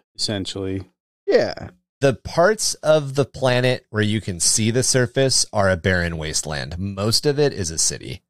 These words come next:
Speaker 1: Shameless plug, Patreon. If you like to join us for six or nine dollars, you can see the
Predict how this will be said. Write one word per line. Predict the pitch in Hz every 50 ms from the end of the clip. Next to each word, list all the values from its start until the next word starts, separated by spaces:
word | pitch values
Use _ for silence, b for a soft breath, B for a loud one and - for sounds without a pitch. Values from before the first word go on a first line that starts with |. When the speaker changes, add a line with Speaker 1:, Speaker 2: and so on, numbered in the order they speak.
| _ _ _ -
Speaker 1:
Shameless | - - 156 147 131 123 117 - -
plug, | _ - 135 120 113 107 98 -
Patreon. | - 120 113 104 - 107 98 95 95 95 95 95
If | 90 - -
you | 113 104 101 101 98 98 90 92 - _ _ _ _ _ _ _ _ _ _ _ _ _ - -
like | 107 104 -
to | 113
join | 95 90 104 101 104 107
us | 104 92 -
for | - - 110 98 95 92 90 87 _ _ _ _ -
six | - - 113 104 - -
or | 107
nine | 101 98 95 95 95
dollars, | 101 113 117 110 95 92
you | 104 98
can | 101 95
see | 87 - 113 110
the | 101 95 98 98 98 98 98